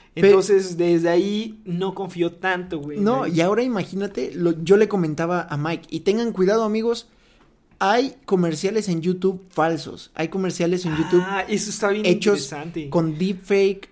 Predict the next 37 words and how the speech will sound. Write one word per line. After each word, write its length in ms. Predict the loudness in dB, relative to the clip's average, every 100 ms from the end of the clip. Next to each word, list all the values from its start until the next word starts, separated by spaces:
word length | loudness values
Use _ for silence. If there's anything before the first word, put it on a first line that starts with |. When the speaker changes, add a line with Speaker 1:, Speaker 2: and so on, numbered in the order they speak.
| _
Speaker 1:
con 200 | -4 -2
inteligencia 540 | -2 -4 -4 -4 -2
Speaker 2:
Sí. 40 | -2
Speaker 1:
artificial, 520 | -4 -4 -4 -4 -6 -16 -20 -10
que 180 | -4 -4
claman 640 | -2 -2 0 -2 -4 -6 -10
ser 480 | -6 -2 -2 -4 -14 -8
algo 300 | -4 -4 -6
que 100 | -8
no 160 | -8
son. 240 | -6 -8 -10 -20 _ _
Speaker 2:
Sí. 360 | _ -16 -14 -14 -16 _ _ 0
Speaker 1:
El 160 | 4
otro 200 | 4 4
día 180 | 2 2
estaba 280 | 2 0 -2
navegando 420 | -2 -2 -2 -2
por 120 | -2
YouTube 300 | -4 -2 -4 -2
y 100 | -4
me 80 | -2
apareció 400 | -2 -4 0 2
un 140 | 2
anuncio 580 | 2 0 -2 -4 -8 -8 _ _ _ -4
pagado, 480 | -4 -2 -2 0 -2
o 60 |
sea, 140 | 0 0
alguien 220 | 0 0
pagó 320 | 0 0 0
para 200 | 0 -2
que 120 | -4
ese 120 | -4 -4
anuncio 300 | -2 -2 -2
me 100 | -2
apareciera 560 | -2 -4 -2 -2 0
a 40 | -2
mí, 240 | -4 -8